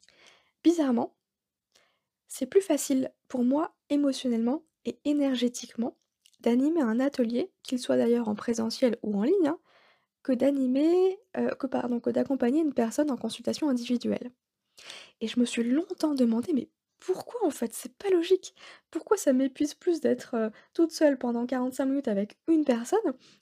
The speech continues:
que d'être, euh, avec, euh, dix personnes pendant une heure et demie ?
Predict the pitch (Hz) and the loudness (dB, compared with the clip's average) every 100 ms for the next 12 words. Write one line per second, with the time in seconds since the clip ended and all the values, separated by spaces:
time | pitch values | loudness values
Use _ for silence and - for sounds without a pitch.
0 | - 320 311 320 - 247 226 220 220 240 | -2 0 2 0 0 0 2 0 -2 -2
1 | 240 285 - 233 214 214 208 320 285 247 | 0 0 0 0 2 0 0 0 0 0
2 | - 339 262 240 269 277 262 254 240 | 0 -2 0 0 2 2 2 2 -2